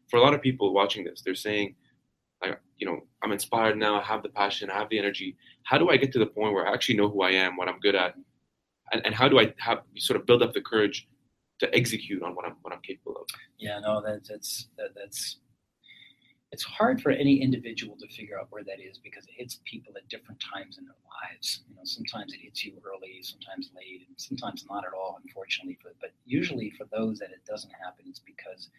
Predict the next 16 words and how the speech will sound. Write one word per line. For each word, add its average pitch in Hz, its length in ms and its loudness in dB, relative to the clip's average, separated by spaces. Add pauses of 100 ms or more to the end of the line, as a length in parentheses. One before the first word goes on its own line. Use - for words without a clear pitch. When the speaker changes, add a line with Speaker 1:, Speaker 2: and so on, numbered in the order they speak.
(300)
Speaker 2:
they're, - 180 -20
they're, - 200 -18
they're 101 200 -14
not 110 140 -4
opening 107 400 -10
up 95 140 -18
their 90 120 -20 (120)
mind 87 380 -16 (180)
to - 140 -12 (600)
failing. - 420 -14 (720)
And 269 160 -14 (640)
the, - 360 -20 (120)
the, 90 240 -12
the 90 100 -14
old 98 240 -10
expression, 92 580 -8